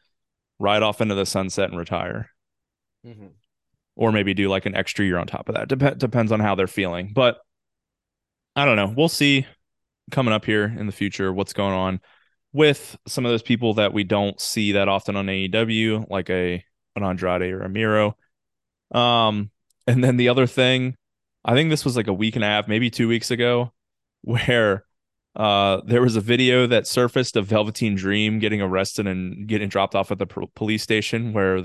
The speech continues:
Speaker 1: I guess the officer didn't read him his Miranda rights, and he just made an absolute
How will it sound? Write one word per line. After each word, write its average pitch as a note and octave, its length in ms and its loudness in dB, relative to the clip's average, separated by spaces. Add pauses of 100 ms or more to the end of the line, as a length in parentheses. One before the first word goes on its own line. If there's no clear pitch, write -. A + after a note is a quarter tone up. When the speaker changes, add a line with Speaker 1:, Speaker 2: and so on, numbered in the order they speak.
Speaker 1:
I G#2+ 100 -4
guess A2 180 -2
the B2+ 80 2
officer A2+ 280 -2
didn't G#2 260 -4
read G#2 120 0
him G#2+ 80 -2
his G2 140 -4
Miranda G2 400 -4
rights, A2+ 420 -2 (460)
and A#2 120 0
he C3 80 4
just C#3 220 -2
made C3+ 140 2
an A2+ 160 -2
absolute G#2+ 520 0